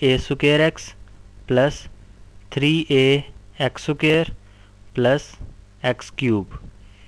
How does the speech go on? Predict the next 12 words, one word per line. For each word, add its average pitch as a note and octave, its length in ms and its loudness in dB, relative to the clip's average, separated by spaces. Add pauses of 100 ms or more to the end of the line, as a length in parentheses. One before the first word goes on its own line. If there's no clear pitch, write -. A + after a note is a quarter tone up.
(380)
ठीक D3+ 100 0
है, F3+ 60 0
तो F3 80 0
ये F3+ 200 4
दो D#3 280 4
इक्वेशंस D3 420 2
आपके C3+ 180 2
सामने B2+ 260 -2
नज़र A2+ 240 0
आ G#2+ 120 4
रही A2+ 120 -4
हैं। B2+ 60 -8